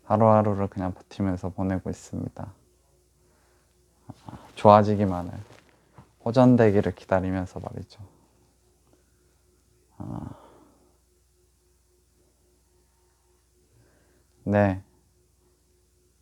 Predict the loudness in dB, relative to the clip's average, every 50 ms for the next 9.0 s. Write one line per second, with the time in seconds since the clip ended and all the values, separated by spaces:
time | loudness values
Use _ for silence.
0 | _ -10 -4 -4 -2 2 4 4 4 4 2 0 -2 -8 -16 _ _ _ _ _
1 | _ _ _ _ _ _ _ _ _ _ _ _ _ _ _ _ 2 4 4 6
2 | 6 6 6 6 6 4 2 0 0 -2 -2 -4 -8 -12 -12 -10 -6 -4 -4 -2
3 | 0 0 0 0 0 0 0 -2 -2 -2 -4 -4 -6 -6 -8 -12 -18 _ _ _
4 | _ _ _ _ _ _ _ _ _ _ _ _ _ _ _ _ _ _ _ _
5 | _ _ _ _ _ 0 2 4 8 8 8 8 8 6 2 2 2 0 -2 -4
6 | -6 _ _ _ _ _ -6 -4 -2 -2 -2 -2 -6 _ _ _ _ _ _ _
7 | _ _ _ _ _ _ _ _ _ _ _ _ _ _ _ _ _ _ _ _
8 | _ -2 0 2 2 2 2 2 2 4 6 6 6 6 6 4 4 2 0 -4